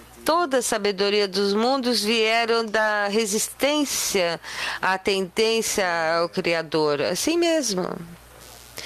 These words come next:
Todo o, o, desde como resultado da resistência ao caminho ao Criador.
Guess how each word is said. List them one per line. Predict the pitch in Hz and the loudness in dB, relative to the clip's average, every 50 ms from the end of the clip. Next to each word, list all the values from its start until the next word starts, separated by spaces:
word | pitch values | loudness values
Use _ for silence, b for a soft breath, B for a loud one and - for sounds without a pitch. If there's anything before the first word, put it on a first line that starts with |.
| B B B B B B B B B - - | B B B B B B B B B -8 -2
Todo | - 311 330 330 320 247 214 185 180 170 170 175 175 175 | 0 2 2 2 0 -2 -4 -12 -10 -10 -8 -6 -2 0
o, | 196 190 185 180 - - 175 185 | 2 2 2 2 2 2 0 0
o, | 185 175 - - 131 185 185 | 0 -2 0 0 2 2 0
desde | 180 165 165 208 233 240 254 247 190 208 | -2 0 0 2 2 2 2 2 0 -4
como | - - 214 208 208 | -2 -2 0 0 2
resultado | 190 202 208 190 180 202 185 - 240 233 233 214 | 2 2 0 0 0 -2 0 2 0 0 0 2
da | 190 196 | 0 0
resistência | 190 190 180 170 165 - - 226 220 214 214 - 202 | 2 2 0 0 -2 -2 0 0 0 0 0 0 -2
ao | 175 | -2
caminho | - - 190 175 175 185 208 220 233 233 220 196 185 | 0 0 -2 0 0 0 0 0 0 2 2 2 2
ao | 185 175 170 165 | 2 0 0 0
Criador. | - 175 165 165 156 160 147 156 156 151 143 143 147 | -2 -2 0 0 -2 0 0 0 0 0 0 -2 -6